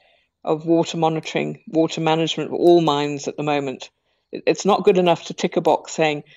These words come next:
"We've got a numerical model, we've got a monitoring network." It actually has to work for production. It's got to make the operating guy's life easier. It's got to improve productivity.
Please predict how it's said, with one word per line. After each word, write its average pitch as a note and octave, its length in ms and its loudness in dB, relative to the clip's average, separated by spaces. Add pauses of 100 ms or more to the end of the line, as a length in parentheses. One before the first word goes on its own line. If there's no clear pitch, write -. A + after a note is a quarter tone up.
(180)
"We've D#3+ 160 -6
got E3 160 4
a E3 60 4
numerical D3+ 480 0
model, D3+ 280 0
we've D3 120 -4
got D3+ 140 0
a D#3 40 -4 (100)
monitoring D3+ 360 -4
network." - 420 0
It - 60 -4
actually - 300 -4
has E3 200 -2
to D#3+ 80 -4
work D#3 460 4 (360)
for F3 200 6
production. D#3 560 0
It's - 140 -12
got - 200 -2
to - 120 -10
make D#3+ 360 0 (360)
the - 120 -4
operating E3 640 0
guy's D3+ 400 -2
life D3 380 2
easier. D3 600 -2 (220)
It's - 120 -12
got - 220 2
to E3+ 100 -2
improve E3 520 0
productivity. - 800 -6